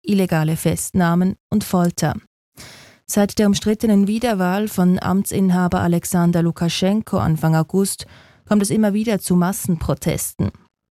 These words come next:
Tausende Menschen wurden festgenommen, führende Oppositionelle setzten sich ins Ausland ab. Zum Fußball. Basel hat sich für die dritte Qualifikationsrunde der Europa League qualifiziert.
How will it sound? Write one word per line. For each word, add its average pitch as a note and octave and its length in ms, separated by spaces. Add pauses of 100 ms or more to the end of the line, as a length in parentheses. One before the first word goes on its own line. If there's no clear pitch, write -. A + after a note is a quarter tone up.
(100)
Tausende E3 460
Menschen E3 420
wurden - 240
festgenommen, E3 800 (440)
führende D#3+ 520
Oppositionelle D#3+ 960
setzten G3 560
sich F#3+ 200
ins G#3 200
Ausland E3+ 560
ab. - 160 (1900)
Zum A3 140
Fußball. A3 580 (320)
Basel F#3+ 420
hat G3+ 140
sich - 220
für F#3 80
die E3+ 100
dritte F#3 380
Qualifikationsrunde F3+ 1300
der - 120
Europa E3+ 440
League D#3+ 320
qualifiziert. E3 880